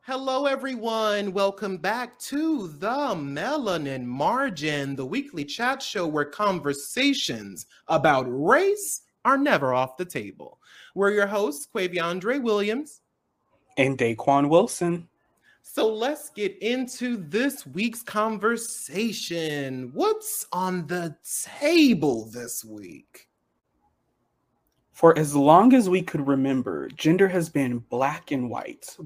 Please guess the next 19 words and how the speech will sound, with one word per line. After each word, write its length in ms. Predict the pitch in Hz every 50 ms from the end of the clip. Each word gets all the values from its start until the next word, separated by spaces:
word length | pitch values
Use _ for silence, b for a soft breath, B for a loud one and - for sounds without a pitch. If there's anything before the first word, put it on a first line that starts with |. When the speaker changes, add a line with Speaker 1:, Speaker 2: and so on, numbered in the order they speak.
| - _
Speaker 2:
boy 480 | - 165 180 185 190 190 185 180 175 -
and 260 | 131 127 127 123 120
girl, 540 | - 135 143 151 156 165 165 160 160 - -
and 360 | - 135 135 131 127 135 135 147
nothing 400 | 175 180 175 - 151 139 131 120
in 140 | 120 117
between. 600 | 117 117 113 - - - 123 123 90 92 71 85 - _ _ _ _ _ _ _ _ _ _ _ _ _ _ -
However, 440 | 185 190 202 220 226 220 220 208 - 180
as 120 | 180 180
we 160 | 196 240 254
gain 320 | 254 - 180 170 180 190 190
more 240 | 185 180 180 175
life 400 | 151 131 127 131 143 147 - -
experience, 1200 | 143 135 - - - - _ - 131 117 120 127 131 139 156 170 190 220 254 262 - - - - - _ _ _ _ _ _ -
we 160 | 175 190 190
find 360 | 185 - 196 208 240 277 277
that 140 | 277 254 -
these 340 | - 190 190 185 170 - -
restrictive 680 | 143 143 - - - - 160 160 165 _ - 190 180